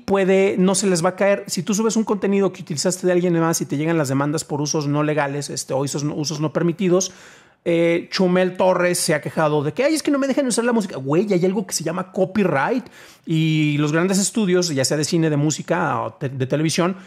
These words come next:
sube estos contenidos a YouTube y se genera un Content I D que, con el cual una persona que trata de subir el mismo contenido lo tiran y le llega una advertencia. No es el malévolo doctor YouTube quien te está revisando todos tus movimientos, sino que se hace con algoritmos y con revisión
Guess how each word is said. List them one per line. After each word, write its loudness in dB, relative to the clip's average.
sube 2
estos -2
contenidos 2
a 4
YouTube 0
y -4
se 2
genera 2
un 2
Content 2
I 4
D 0
que, -2
con -2
el -2
cual 2
una 2
persona 0
que -2
trata 0
de -2
subir 2
el 2
mismo 0
contenido 2
lo 2
tiran 2
y 2
le 0
llega -2
una 0
advertencia. 0
No 4
es 2
el 2
malévolo 4
doctor 0
YouTube 0
quien -6
te -8
está -2
revisando 0
todos 2
tus -4
movimientos, 2
sino 4
que -2
se 2
hace 0
con 0
algoritmos 2
y -16
con 0
revisión 0